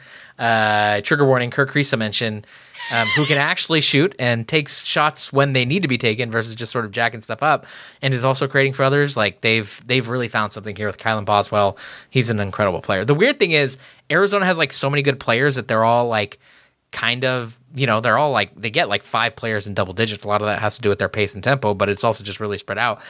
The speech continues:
I, I wouldn't say that there's, like, a Pac-twelve player of the year candidate among this group, um, because they all just are incredible. I think if you probably took any one of them and put them on a different team,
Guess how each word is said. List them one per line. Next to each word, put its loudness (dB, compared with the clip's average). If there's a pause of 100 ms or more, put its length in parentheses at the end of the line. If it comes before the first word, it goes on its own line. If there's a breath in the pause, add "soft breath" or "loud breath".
(260 loud breath)
I, -2 (100)
I 2
wouldn't -2
say 2
that -2
there's, 0
like, 0
a -4
Pac-twelve -4
player 0
of 2
the -2
year -4
candidate 0
among 0
this 2
group, 2 (360 loud breath)
um, 2
because -2
they 2
all 2
just 0 (180)
are 2 (220)
incredible. 2
I 2
think 0
if -6
you -10
probably 2
took -2
any 0
one 2
of -2
them 2
and -4
put -4
them -2
on 0
a -6
different -6
team, 0